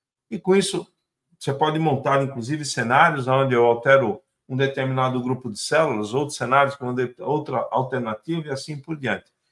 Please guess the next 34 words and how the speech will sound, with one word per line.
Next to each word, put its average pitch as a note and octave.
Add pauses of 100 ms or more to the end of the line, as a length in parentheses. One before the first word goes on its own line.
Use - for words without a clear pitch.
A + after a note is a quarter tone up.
(200)
E D3+
tá D#3
tudo F#3
concentrado D#3
no D#3
mesmo C#3+
lugar, B2 (1080)
o -
mesmo C#3+
ponto, C#3
e D3+
fica D3
muito C#3+
mais C#3+
fácil B2+
de C3
você C3
poder C3+
fazer C3
isso. -
E D#3+
o -
modelo F3
de D3+
criação D3+
disso F3
é E3+
muito F#3+
simples. - (320)
Adicionar, C#3+
você -
define C#3+
um B2
nome, D3+